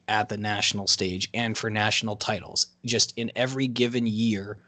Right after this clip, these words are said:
there's always been, whether it's the offensive line, defensive line, corners, whatever it may be, we've always just had, fell short in one capacity. What we've been building for f-, since two thousand sixteen onward is all to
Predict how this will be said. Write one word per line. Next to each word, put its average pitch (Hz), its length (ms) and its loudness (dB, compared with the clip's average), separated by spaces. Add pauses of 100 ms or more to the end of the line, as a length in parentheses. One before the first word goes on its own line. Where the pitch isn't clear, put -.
(160)
there's 107 200 -2
always 123 320 4
been, 110 460 0
whether 110 180 0
it's 101 140 -2
the 127 100 -2
offensive 117 380 2
line, 110 180 0
defensive 107 440 -2
line, 104 200 2
corners, 107 400 2
whatever 107 260 2
it 80 60 -2
may 104 140 -2
be, 143 300 4 (240)
we've 113 160 -4
always 135 340 8
just 113 180 4
had, 113 300 0
fell 120 260 0
short 120 300 0
in 110 120 2
one 110 200 2
capacity. 98 720 -4 (640)
What 120 220 6
we've 123 140 6
been 113 160 2
building 135 380 4
for 127 420 0
f-, - 240 -10 (360)
since 127 380 4
two 127 180 4
thousand 117 440 2
sixteen 113 580 0
onward 117 460 2 (560)
is 120 260 4
all 123 460 8 (580)
to 127 280 4